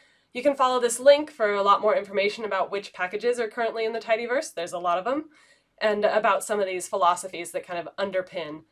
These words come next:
how these packages relate to each other. So one of the main philosophies of these tidyverse packages is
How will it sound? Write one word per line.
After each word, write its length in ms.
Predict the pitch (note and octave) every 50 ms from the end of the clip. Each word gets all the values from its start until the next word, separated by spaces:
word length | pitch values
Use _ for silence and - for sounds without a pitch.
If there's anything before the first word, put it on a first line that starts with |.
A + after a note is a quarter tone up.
| _ _ _
how 180 | _ - F#3 F3+
these 160 | E3 E3+ E3
packages 520 | - F#3 E3+ D#3+ F#3+ F#3+ - F3 D#3 D3+ E3
relate 320 | E3 D#3 D3 D#3 C#3+ -
to 100 | - -
each 160 | - - - - -
other. 200 | - - - - _ _ _ _ _ _ _ _ _ _ _ _ _ _ _ _ _ _ _ _ _ _ _ _ _ _ _ _ _ _ _ _ _ _ _ _ _ _ _ _ _ _ _ _ _ _ _ _ _ _ _ _ _ _ _ _ _ _ _ _ _ _ _ _ _ _ _ _ _ _ _ _ _ _ _ _ _ _ _ _ _ _ _ _
So 160 | - - F#4+
one 240 | F#4+ G#4 C5+ C5 A#4+
of 60 | A4
the 60 | F4+ D4+
main 280 | C#4+ B3+ A#3+ B3 B3
philosophies 640 | B3 A#3+ A3 G#3+ G#3 G3+ A3 G#3+ G#3 G3+ G3+ G3 G#3+
of 120 | G3+ -
these 140 | G3 G3+ G3
tidyverse 520 | - A3 F#3+ F#3+ F#3+ F#3 F#3+ F#3 F#3 -
packages 560 | - F#3+ F3 F3 G#3 G3 F3+ F#3 F#3 F3+ - - - _ _ _
is 400 | G#3+ A3 G#3+ G#3+ G#3+ G#3+ G#3 G#3